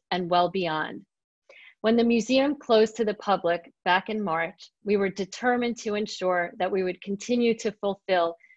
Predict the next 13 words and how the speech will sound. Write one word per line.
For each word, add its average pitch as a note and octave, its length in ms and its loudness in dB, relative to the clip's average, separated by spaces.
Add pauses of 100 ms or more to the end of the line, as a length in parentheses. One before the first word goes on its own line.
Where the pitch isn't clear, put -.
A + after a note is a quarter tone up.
(120)
our G3+ 240 4
mission E3+ 520 -4 (320)
and G3+ 140 0
that G#3 200 0
students A#3+ 540 -2
would F#3+ 160 -4
continue B3 580 -2
to A3 100 -8
have F#3+ 240 0
the F3 100 -2
opportunity F3+ 720 -2
to E3+ 120 -8
learn, G#3 440 2